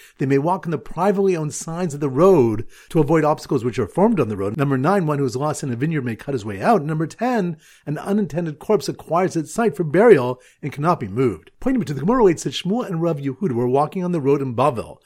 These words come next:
and Shmuel turned to the side of the road to avoid the obstacles in the road. Rav Yehuda asked if Yeshua's conditions apply in Bavel, and Shmuel replied, "Shani Omer Afil B'chutz La'aretz." Yes, because I say they apply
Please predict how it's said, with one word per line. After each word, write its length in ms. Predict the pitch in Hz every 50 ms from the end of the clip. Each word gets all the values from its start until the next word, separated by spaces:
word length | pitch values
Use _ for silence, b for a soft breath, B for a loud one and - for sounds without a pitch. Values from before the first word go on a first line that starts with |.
| B B B B B
and 100 | - 143
Shmuel 280 | - - 190 247 247 254
turned 200 | - 220 208 160
to 40 | 170
the 140 | 160 156
side 240 | - - 170 165 175
of 60 | 170
the 60 | 160 156
road 160 | 170 160 151
to 100 | - 165
avoid 260 | 139 120 147 190 190
the 100 | 147 151
obstacles 480 | 147 - 160 147 - - - 127 120 104
in 60 | 113
the 80 | 117 117
road. 360 | 135 214 254 180 101 - - _ b b b b b b b
Rav 100 | 107 98
Yehuda 180 | 123 160 156 143
asked 320 | - 135 151 143 - -
if 60 | 123
Yeshua's 440 | 101 117 113 104 - - 202 180 -
conditions 440 | - 156 139 180 202 - 180 151 131
apply 300 | 139 - - 156 208 262
in 100 | 262 175
Bavel, 240 | 123 92 92 120 127
and 80 | 123
Shmuel 220 | - - 196 214 202
replied, 680 | 139 107 - - 170 190 240 226 160 131 139 143 - b b b b b
"Shani 240 | - - 110 120 147
Omer 200 | 208 240 220 175
Afil 340 | 151 143 - - 220 208 165
B'chutz 360 | 151 - - - 262 175 -
La'aretz." 340 | 127 92 80 80 - - -
Yes, 300 | - 196 214 202 - -
because 340 | - 151 - 156 160 131 - b b b b b b
I 180 | 127 143 180
say 260 | 196 - - 175 147 151
they 180 | 139 143 143
apply 280 | 151 - - 135 123